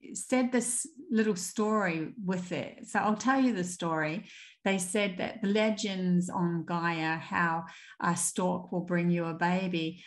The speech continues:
was because they used to, um, they did a kind of a, a breeding program with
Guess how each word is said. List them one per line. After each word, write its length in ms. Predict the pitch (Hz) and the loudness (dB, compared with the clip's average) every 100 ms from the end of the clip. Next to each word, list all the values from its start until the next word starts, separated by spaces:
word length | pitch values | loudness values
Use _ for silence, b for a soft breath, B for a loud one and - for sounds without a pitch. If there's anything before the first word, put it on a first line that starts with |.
| B - | B -4
was 200 | 185 180 | -2 0
because 680 | 180 180 214 196 190 180 | 0 0 0 0 0 -2
they 100 | 202 | -2
used 560 | 185 190 196 180 - - | -2 -2 -2 -4 -6 -4
to, 540 | 208 190 180 180 180 180 | 0 2 4 2 2 0
um, 720 | 180 170 170 170 165 165 180 - _ _ _ _ _ _ - - | 2 2 0 -2 -4 -6 -10 -14 _ _ _ _ _ _ -10 2
they 120 | 180 | 4
did 240 | 180 220 202 | 6 4 2
a 60 | |
kind 240 | 190 196 175 | 0 2 2
of 160 | 170 | 2
a, 460 | 165 160 156 147 - | 4 6 4 2 -4
a 460 | - 165 160 156 - - - | -2 0 0 -2 -6 -10 -2
breeding 320 | 190 196 185 | 0 0 0
program 580 | 185 180 180 175 170 165 | 2 2 4 2 2 0
with 340 | 165 170 | -2 -4